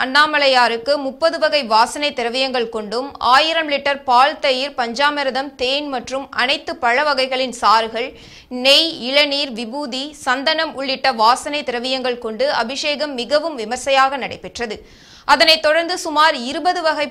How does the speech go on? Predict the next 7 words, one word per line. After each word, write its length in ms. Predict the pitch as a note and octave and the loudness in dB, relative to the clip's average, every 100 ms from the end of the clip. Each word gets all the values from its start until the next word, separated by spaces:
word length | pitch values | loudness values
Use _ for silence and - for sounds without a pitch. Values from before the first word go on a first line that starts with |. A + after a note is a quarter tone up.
| C#4+ | -6
பூக்கள் 360 | C#4+ D4+ D4 B3+ | -4 -2 -2 -2
கொண்டு 200 | B3+ D#4 | -2 -4
மலர் 380 | C#4 A#3 C#4+ F4 | 0 2 2 2
அபிஷேகம் 540 | C4 B3 C#4 C4+ C4+ B3+ | -2 -2 -2 0 -2 -6
செய்யப்பட்டது. 560 | F#3+ - E3+ A#3+ A3 - - _ - - | -8 -8 -6 -4 -6 -8 -18 _ -6 2
அதனைத் 300 | C4+ C#4 C#4+ | 4 4 2
தொடர்ந்து 280 | C#4+ D4 D4 | 2 2 0